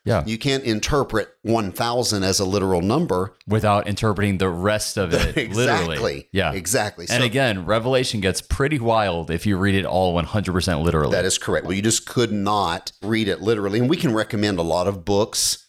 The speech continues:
Speaker 2: If our listeners wanna reach out to us, we can recommend a lot of books on how to read the Bible. I think one of the big things that's come out of this end times discussion is that the church,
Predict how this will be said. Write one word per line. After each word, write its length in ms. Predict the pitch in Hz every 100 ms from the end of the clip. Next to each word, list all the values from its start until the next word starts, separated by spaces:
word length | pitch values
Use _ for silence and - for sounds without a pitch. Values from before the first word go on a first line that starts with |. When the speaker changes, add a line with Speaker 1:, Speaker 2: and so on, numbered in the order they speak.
| -
Speaker 2:
If 200 | 92 -
our 140 | 90
listeners 520 | 95 101 - 101 98
wanna 440 | 101 95 90 85 -
reach 240 | 101 117 -
out 180 | 98 -
to 140 | 113
us, 140 | 104 -
we 100 | 110
can 140 | 98
recommend 360 | 101 - 101 90
a 40 |
lot 220 | 92 104
of 80 | 85
books 220 | 107 -
on 120 | 95
how 160 | 98 110
to 60 | 117
read 160 | 104
the 40 | 90
Bible. 360 | 95 98 98
I 60 | 107
think 180 | - 127
one 120 | 123
of 60 | 104
the 80 | 101
big 160 | 110
things 300 | - 104 95
that's 220 | 98 - -
come 180 | 104
out 200 | 92 101
of 180 | 98 85
this 220 | 90 87
end 180 | 104 101
times 440 | 92 113 180 - -
discussion 920 | - 98 92 - - 190 185 101 92
is 220 | 101 101 98
that 360 | 92 95 - _
the 560 | 85 92 90 87 87 -
church, 520 | - 110 104 -